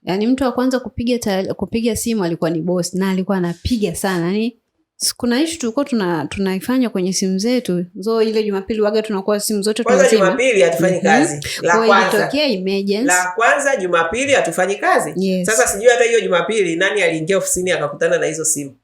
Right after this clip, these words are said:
Speaker 2: Lakini Jumapili hatufanyi kazi. Unless kama ni ile Jumapili ambayo Jumamosi yake tulikuwa na workshop, Jumapili huwa
Speaker 1: Mhm.
Speaker 2: tunakuja angalau kupunguza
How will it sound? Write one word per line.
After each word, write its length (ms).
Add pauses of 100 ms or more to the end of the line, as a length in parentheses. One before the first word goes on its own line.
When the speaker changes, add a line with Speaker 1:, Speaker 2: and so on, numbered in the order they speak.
(120)
Speaker 2:
Lakini 300
Jumapili 500
hatufanyi 400
kazi. 360 (680)
Unless 340
kama 220
ni 160
ile 140
Jumapili 520
ambayo 480
Jumamosi 460
yake 160
tulikuwa 320
na 120
workshop, 500 (380)
Jumapili 460
huwa 120
Speaker 1:
Mhm. 100
Speaker 2:
tunakuja 360
angalau 300 (100)
kupunguza 600